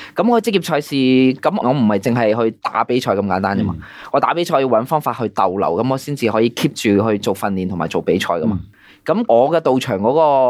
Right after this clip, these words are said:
Speaker 1: 我嗰邊嗰個拳館，日本嗰個道場個館長，
Speaker 2: 嗯。
Speaker 1: 就見我打得唔錯，
Speaker 2: 嗯。
Speaker 1: 或者係對我有信心，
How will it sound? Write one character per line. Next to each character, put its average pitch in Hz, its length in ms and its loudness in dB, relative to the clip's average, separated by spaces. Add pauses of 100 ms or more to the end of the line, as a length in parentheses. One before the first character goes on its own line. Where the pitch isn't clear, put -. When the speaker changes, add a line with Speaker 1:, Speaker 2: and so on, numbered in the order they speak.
(300)
Speaker 1:
我 117 60 2
嗰 156 160 2
邊 147 140 -4
嗰 113 100 0
個 139 140 -4 (180)
拳 98 140 -4
館， 98 220 4
日 127 200 0
本 110 100 -4
嗰 107 220 4
個 135 140 2
道 104 160 -2
場 92 200 -6
個 101 100 0
館 107 220 0
長， 101 200 2
Speaker 2:
嗯。 208 80 -8 (240)
Speaker 1:
就 127 100 0
見 135 280 0
我 113 360 4
打 113 180 0
得 143 80 -2 (260)
唔 120 120 -4
錯， 107 340 0
Speaker 2:
嗯。 92 300 -6 (140)
Speaker 1:
或 123 100 2
者 156 80 0
係 139 340 0
對 123 140 2
我 117 60 2
有 110 120 2
信 117 160 -2
心， 135 140 -2